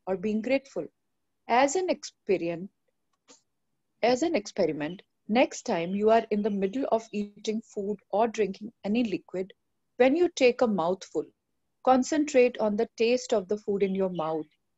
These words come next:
or the flavor of the liquid before you swallow it.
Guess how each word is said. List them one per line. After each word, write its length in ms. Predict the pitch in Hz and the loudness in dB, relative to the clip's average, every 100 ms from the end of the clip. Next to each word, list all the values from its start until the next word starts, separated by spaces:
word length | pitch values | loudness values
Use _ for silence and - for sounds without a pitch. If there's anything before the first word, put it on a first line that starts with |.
| _ | _
or 160 | 233 | 2
the 140 | 247 277 | 2 -2
flavor 520 | - 220 208 - 214 | 2 2 2 0 0
of 160 | 208 196 | 2 0
the 100 | 202 | -2
liquid 380 | 175 - 190 | -2 -2 -4
before 300 | 175 175 185 | -4 -6 -4
you 120 | 180 208 | -2 -4
swallow 400 | - 226 233 247 | -2 0 2 0
it. 120 | 165 | -4